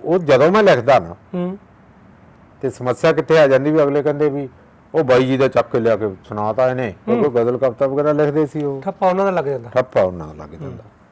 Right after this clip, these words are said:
Speaker 1: ਫਿਰ ਮੈਨੂੰ ਇੱਕ ਚੀਚੀ ਜੀ ਬੜੀ ਉੱਠਣੀ
Speaker 2: ਹੂੰ।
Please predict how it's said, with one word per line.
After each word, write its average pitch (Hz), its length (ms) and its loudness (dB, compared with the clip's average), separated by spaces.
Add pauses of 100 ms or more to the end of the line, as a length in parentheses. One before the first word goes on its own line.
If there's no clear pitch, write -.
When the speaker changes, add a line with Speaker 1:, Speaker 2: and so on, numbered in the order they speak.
(540)
Speaker 1:
ਫਿਰ 170 160 0
ਮੈਨੂੰ 147 280 -4 (240)
ਇੱਕ - 100 -18
ਚੀਚੀ 185 320 -8
ਜੀ 185 120 -2
ਬੜੀ 127 220 0
ਉੱਠਣੀ 113 400 -6 (200)
Speaker 2:
ਹੂੰ। 170 240 -8